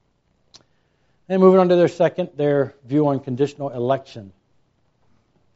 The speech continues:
God's choice of certain individuals for salvation before the foundation of the world was based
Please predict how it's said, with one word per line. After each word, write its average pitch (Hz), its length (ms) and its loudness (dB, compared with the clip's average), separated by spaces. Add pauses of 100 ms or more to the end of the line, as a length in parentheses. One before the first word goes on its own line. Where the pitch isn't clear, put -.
(300)
God's 220 360 0
choice 208 360 -2
of 156 120 -8
certain 208 440 -8
individuals 156 720 -4
for 127 140 -14
salvation 139 640 -4
before 123 300 -4
the 127 100 -10
foundation 147 540 -6
of 185 60 -10
the 180 80 -6
world 139 400 0
was 131 200 -4
based 180 420 0